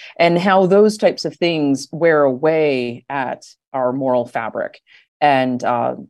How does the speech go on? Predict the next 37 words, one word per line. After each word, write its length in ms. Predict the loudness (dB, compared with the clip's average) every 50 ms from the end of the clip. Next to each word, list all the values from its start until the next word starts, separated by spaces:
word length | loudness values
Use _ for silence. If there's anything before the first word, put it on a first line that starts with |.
| _ _
make 280 | -4 -2 -2 -2 0
a 60 | -2 -2
lot 240 | -2 0 -2 -2
of 60 | -2 -4
folks 320 | -4 -6 -6 -6 -8 -12
desire 420 | -10 -8 -4 -2 0 0 0 -2
to 140 | -2 -4 -6
leave 420 | -6 -4 -4 -2 -2 -4 -4 -6 -10
the 80 | -14
field 420 | -12 -6 -2 -2 0 0 -2 -4 -8
because 280 | -10 -8 -10 -8 -6
they 100 | -6 -8
can 140 | -6 -4 -2
no 120 | -2 0
longer 300 | 0 0 -2 -2 -4 -6
handle 680 | -10 -10 -8 -6 -4 -2 0 0 0 0 -2 -6 -10 _ _ _ _ _ _ -4
not 220 | -2 -2 -2 0
being 180 | -2 -2 0 -2
able 220 | -2 -2 -4 -6
to 120 | -8 -12 -14 -10
access 840 | -8 -8 -8 -8 -8 -2 0 0 2 0 0 -4 -8 -14 -16 -16 -20 _ _ _
the 160 | -4 -2 0
moral 400 | 2 4 4 4 6 4 2 0
good 360 | 0 0 2 4 4 4 2
of 160 | 2 0 -2 -4
the 80 | -6
work 360 | -4 -2 -2 -2 -4 -4 -8
that 140 | -8 -4 -4
ed-, 180 | -4 -4 -4 -4
education, 760 | -4 -4 -4 -6 -8 -8 -6 -6 -6 -6 -6 -6 -6 -8 -10 _ _ _ _ _ _ _
I 100 | -10 -8
think, 380 | -6 -4 -2 -2 -2 -4 -8 -16 -10
can 240 | -4 -4 -2 0
and 120 | 0 -2 -2
should 260 | -2 -2 -2 -2 -2
be. 240 | -4 -6 -6 -6 -10 _ _ _ -20 -20 _ _ _ _ _ _
Um, 520 | -4 -2 0 2 2 2 0 0 -2 -6